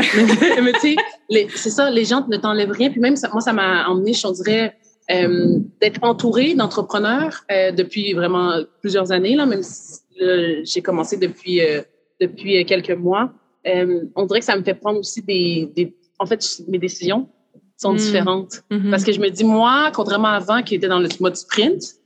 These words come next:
Speaker 1: c'est très rapidité, c'est très tch. Euh, là, je suis, je réalise que c'est un marathon, tu sais.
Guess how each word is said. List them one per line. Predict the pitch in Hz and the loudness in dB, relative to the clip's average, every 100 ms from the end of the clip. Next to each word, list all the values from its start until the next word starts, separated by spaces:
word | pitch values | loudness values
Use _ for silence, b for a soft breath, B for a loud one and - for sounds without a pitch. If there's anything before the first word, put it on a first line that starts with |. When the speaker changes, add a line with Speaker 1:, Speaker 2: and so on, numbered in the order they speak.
| _ - | _ -10
Speaker 1:
c'est | - 175 | -4 0
très | 214 | 0
rapidité, | 208 190 196 - - 208 | 0 -2 -6 -6 -2 0
c'est | 170 | -2
très | - 190 180 | 0 0 0
tch. | - - - _ _ - | 0 -2 -6 _ _ -2
Euh, | 180 175 180 170 156 | 0 2 2 0 0
là, | 202 226 | 0 0
je | |
suis, | - 214 202 | 0 0 2
je | 226 | 2
réalise | 196 190 - | 4 4 2
que | 156 | 2
c'est | - | 0
un | 180 | 0
marathon, | 175 160 - - 165 - | 2 0 -2 -4 -6 -10
tu | |
sais. | 208 | -10